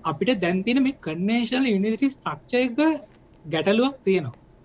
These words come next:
ඒ කියන්නේ මේකෙන් ෆිසිකලි අපිට ෆැසිලිටේට් කරන්න පුළුවන් ප්‍රමාණයක් තියෙනවා. ඒකෙන් එක්සීඩ් කරන්න බෑ අපිට. ඒ කියන්නේ ඒක අර අවුරුදු සිය ගාණක් තිස්සේ ආපු විදිහ අපි ඒක වෙනස් කරන්න ට්‍රයි කරලත් නෑ. කොවිඩ් වලින් වුණ හෙන-, හොඳ දෙයක් තියෙනවා. දැන් අපි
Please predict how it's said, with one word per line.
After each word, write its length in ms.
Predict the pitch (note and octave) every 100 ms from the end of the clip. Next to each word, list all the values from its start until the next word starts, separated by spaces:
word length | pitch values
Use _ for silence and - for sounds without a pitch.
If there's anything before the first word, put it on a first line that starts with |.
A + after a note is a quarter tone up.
| - - - - - -
ඒ 120 | D3+
කියන්නේ 320 | G#3+ A3+ F3
මේකෙන් 500 | D#3 E3+ F#3 B3 A#3+
ෆිසිකලි 500 | - E3 A3+ B3+ C4
අපිට 200 | A3 B3 A#3
ෆැසිලිටේට් 580 | F#3 G#3 G#3 A3 A3+
කරන්න 200 | - A3+
පුළුවන් 240 | G#3+ A#3+ A3+
ප්‍රමාණයක් 540 | D#3+ D#3+ E3+ G3 G3
තියෙනවා. 360 | A3 A#3 C#4 D4 - - - - - - -
ඒකෙන් 240 | D#3 A#3+ G#3+
එක්සීඩ් 340 | - A#3 A3+
කරන්න 320 | A#3+ B3+ C4
බෑ 180 | E3 G3
අපිට. 240 | E3+ C3 A#2+
ඒ 120 | C#3+
කියන්නේ 240 | E3 D3+
ඒක 100 | C#3
අර 120 | F3+ C#3 -
අවුරුදු 400 | - C#3 F3 F#3
සිය 200 | - E3+
ගාණක් 320 | F3 F3+ F#3 -
තිස්සේ 260 | G3 G#3+
ආපු 180 | D#3 E3+
විදිහ 220 | F3 G#3 G#3+
අපි 140 | F3
ඒක 100 | F3
වෙනස් 160 | D3+ -
කරන්න 160 | G3+
ට්‍රයි 200 | F#3 D3
කරලත් 320 | D#3+ F3+ F3+ C3
නෑ. 140 | A#2+ - - - - - - -
කොවිඩ් 260 | D#3 F3+ G3
වලින් 200 | B3+ C4
වුණ 120 | C4
හෙන-, 140 | G3
හොඳ 220 | E3 E3 G#3+
දෙයක් 220 | B3 C#4
තියෙනවා. 320 | - B3+ C#4 C#4+
දැන් 160 | B3+
අපි 180 | A#3+